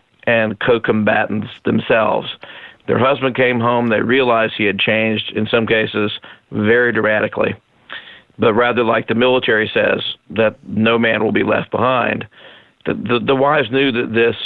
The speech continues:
change in their husbands was wrought by something beyond their husband's control, something, something tragic and something meaningful.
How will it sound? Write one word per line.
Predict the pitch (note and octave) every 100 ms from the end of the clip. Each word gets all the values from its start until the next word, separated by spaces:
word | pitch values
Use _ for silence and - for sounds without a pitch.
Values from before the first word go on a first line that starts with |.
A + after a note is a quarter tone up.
| - -
change | - D3+ D3+ A2+
in | A2+
their | G#2+
husbands | A2+ A#2 A2 A2
was | G#2 A2+ G#2+
wrought | A2+ A2+ A#2+ A2+
by | A2 A2
something | - A2+ A2 A2 G#2+ - G#2
beyond | G#2+ A2 A2+ A2
their | A2
husband's | A#2 A2+ - G#2+
control, | - A2 A#2 G#2+ G#2 -
something, | A2 G2+ - - - - - - - -
something | A#2 A2
tragic | A2 C3 B2 A2 A2
and | A2+
something | A#2+ G#2+ F#2+
meaningful. | A#2 A#2 A#2 - -